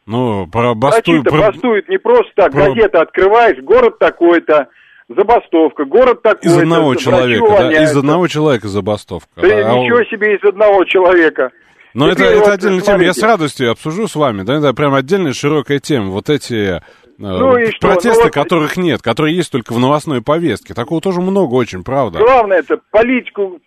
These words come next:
Speaker 2: политику-то в государстве кто делает? Люди, кадры, а кадры-то одни и те же сидят. Чё они могут сделать другого, если они за двадцать лет не научились работать?
Speaker 1: То есть, э, ну, возвращаясь к нашей теме, я понял позицию, год будет тяжелее.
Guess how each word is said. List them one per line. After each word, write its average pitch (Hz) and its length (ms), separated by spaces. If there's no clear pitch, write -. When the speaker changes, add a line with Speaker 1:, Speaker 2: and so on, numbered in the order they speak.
Speaker 2:
политику-то 240 600
в 160 40
государстве 185 560
кто 240 260
делает? 139 420
Люди, 208 440
кадры, 139 480
а 107 100
кадры-то 190 540
одни 202 320
и - 20
те 208 240
же 156 220
сидят. 160 360
Чё 240 160
они 233 140
могут 214 400
сделать 196 360
другого, 190 600
если 190 260
они 214 340
за 202 140
двадцать 220 380
лет 240 260
не 190 100
научились 202 540
работать? 185 300
Speaker 1:
То 151 160
есть, - 420
э, 104 60
ну, 156 180
возвращаясь 131 680
к - 80
нашей 123 280
теме, 196 280
я 120 120
понял 113 320
позицию, 131 500
год 170 220
будет 147 320
тяжелее. 110 580